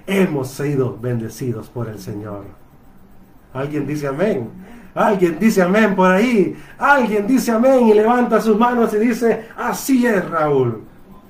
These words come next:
Así que este es el año agradable del Señor. Y hoy más que nunca, Dios está buscando gente conforme a su corazón, con la forma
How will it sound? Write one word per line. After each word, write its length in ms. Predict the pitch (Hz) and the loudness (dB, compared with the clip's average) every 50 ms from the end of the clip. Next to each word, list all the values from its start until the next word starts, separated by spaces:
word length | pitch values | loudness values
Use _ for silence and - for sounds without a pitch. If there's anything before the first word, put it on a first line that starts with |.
| - - - - 190 190 190 - - - - - - - - - - - - - - - - - _ - - - | -20 -20 -20 -20 -20 -20 -20 -20 -20 -20 -20 -20 -20 -20 -20 -20 -20 -20 -20 -20 -20 -20 -20 -20 _ -20 -20 -18
Así 260 | - 120 - 151 147 147 | -16 -14 -12 -12 -12 -8
que 400 | 147 143 131 123 117 104 - - - - - - - - - - - - - - - - - - - - | -4 -4 -2 -2 -4 -6 -8 -14 -20 -20 -20 -20 -20 -20 -20 -20 -20 -20 -20 -20 -20 -20 -20 -20 -16 -16
este 160 | 120 123 135 | -10 -8 -8
es 100 | 123 160 | -6 -6
el 100 | 165 156 | -4 -2
año 180 | 160 175 180 | 0 2 2
agradable 400 | 175 180 185 180 185 185 185 180 | 2 2 2 2 2 2 0 0
del 120 | 170 151 139 | -4 -6 -8
Señor. 360 | - 147 143 139 127 120 - - - - _ - - - - - - - - - - - - - - - - | -6 -4 -4 -2 -4 -4 -8 -10 -16 -20 _ -20 -20 -20 -20 -20 -20 -20 -20 -20 -20 -20 -20 -20 -20 -16 -10
Y 100 | 143 147 | -4 -2
hoy 120 | 151 156 | -2 0
más 180 | 156 180 170 - | 0 -2 -2 -2
que 140 | - 165 156 | -4 -2 2
nunca, 420 | 175 190 185 180 - 123 110 - - - - - _ - - | 2 2 2 2 -2 -6 -10 -10 -12 -20 -20 -20 _ -20 -10
Dios 180 | 117 143 147 147 | -4 -4 -4 -2
está 200 | 151 143 - 151 | -4 -6 -4 -2
buscando 640 | 147 147 143 143 - - 170 165 160 135 113 110 - - - - - - - - - - | -2 -2 -4 -6 -4 -4 -2 -2 -2 -4 -6 -8 -12 -14 -20 -20 -20 -20 -20 -20 -20 -6
gente 480 | - 185 185 180 160 147 - 113 98 - - - - - - - - - - - - - - - - - - - _ - | 0 0 2 2 0 -2 -6 -12 -14 -16 -18 -20 -20 -20 -20 -20 -20 -20 -20 -20 -20 -20 -20 -20 -20 -20 -20 -20 _ -10
conforme 640 | - 131 123 120 120 - 143 143 135 131 123 120 113 | -6 -6 -6 -6 -6 -4 -2 -2 -2 -2 -4 -4 -6
a 80 | 107 | -8
su 180 | - - 127 - | -12 -14 -12 -10
corazón, 540 | - 113 110 104 - - - 113 107 101 98 - - - - - - - - - - - - - | -10 -10 -10 -10 -14 -14 -14 -12 -12 -14 -16 -20 -20 -20 -20 -20 -20 -20 -20 -20 -20 -20 -18 -6
con 260 | - 165 160 147 147 | -4 -2 0 2 2
la 120 | 143 131 123 | 0 0 -2
forma 640 | - - - 208 226 214 180 139 123 113 101 95 | -8 -6 -2 2 2 2 2 0 -2 -6 -6 -8